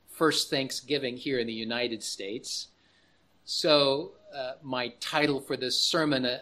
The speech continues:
a psalm or a Thanksgiving psalm, has in mind,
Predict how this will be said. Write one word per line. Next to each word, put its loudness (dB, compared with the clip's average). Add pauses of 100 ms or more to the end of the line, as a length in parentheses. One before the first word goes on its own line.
a -8
psalm 4 (100)
or 0
a -2
Thanksgiving 6
psalm, 2
has -4
in -4
mind, -4